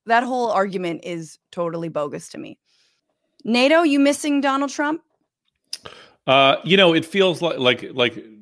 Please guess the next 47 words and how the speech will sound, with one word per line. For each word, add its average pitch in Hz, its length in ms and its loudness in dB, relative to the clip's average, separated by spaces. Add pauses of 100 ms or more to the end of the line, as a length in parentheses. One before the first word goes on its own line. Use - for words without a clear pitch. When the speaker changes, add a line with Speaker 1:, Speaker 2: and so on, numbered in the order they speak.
(140)
Speaker 2:
uh, 104 640 2
do, 139 140 -10
do 131 240 -12
you 120 40 0
ever 135 140 -2
have 131 120 -2
that 123 120 -6
thing 123 140 -4
happen 113 400 -2
where, 98 100 -2
like, 92 240 -4
there's 104 160 -2
a 92 60 -6
buzzing 92 500 -2
sound 110 640 -2
and 95 120 -10
it's 87 120 -10
just, 95 160 -12
and, 92 360 -4
like, 87 360 -2
and 95 140 -2
then 92 160 -2
suddenly 98 320 0
the 92 100 -4
sound 92 300 -2
goes 92 180 0
off 95 260 2
and 92 140 -4
you 87 100 0
realize 87 380 0
how 82 140 -6
quiet 87 340 0
it 101 100 0
is, 113 300 2 (800)
and 98 160 0
you're 104 100 0
like, 92 300 0
"Oh 117 160 -6
man, 107 320 -2
this 95 180 -4
is 92 120 -6
nice." 95 460 -6 (500)
And 110 120 4
it's, 120 220 0 (340)
and 123 140 4
it's, - 240 0
it, 135 160 2